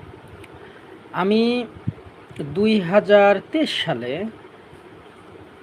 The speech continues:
আহ, ইন্ডিয়াতে গেলাম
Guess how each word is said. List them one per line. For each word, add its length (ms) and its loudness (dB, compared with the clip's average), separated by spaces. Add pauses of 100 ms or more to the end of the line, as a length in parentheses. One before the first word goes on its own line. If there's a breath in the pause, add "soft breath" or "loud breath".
(3000)
আহ, 100 -6 (100)
ইন্ডিয়াতে 560 2
গেলাম 460 -6